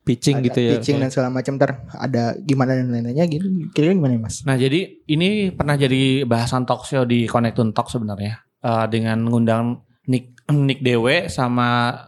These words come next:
Speaker 3: salah satu penulis kita itu Yahya Muaimin, Mamon itu penulis Juki,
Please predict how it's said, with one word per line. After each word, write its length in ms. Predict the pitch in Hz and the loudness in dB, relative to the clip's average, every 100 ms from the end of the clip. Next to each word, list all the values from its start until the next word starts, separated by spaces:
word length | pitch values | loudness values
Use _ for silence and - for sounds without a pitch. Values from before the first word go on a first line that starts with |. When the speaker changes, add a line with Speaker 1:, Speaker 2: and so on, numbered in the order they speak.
| - | -20
Speaker 3:
salah 320 | - 123 113 | -6 -2 0
satu 340 | 123 120 127 | 0 2 0
penulis 320 | 123 127 120 | 2 2 2
kita 320 | 120 123 131 139 | -2 -2 2 2
itu 320 | 139 175 180 - - _ _ | 2 0 0 -8 -20 _ _
Yahya 260 | - 123 123 | -4 0 0
Muaimin, 480 | 123 127 123 131 147 | 0 0 0 0 0
Mamon 420 | 160 120 117 127 | 0 0 0 0
itu 140 | 123 | -2
penulis 300 | 127 127 117 | -2 -2 -2
Juki, 500 | - 110 - 170 165 | -4 -4 -2 -2 -4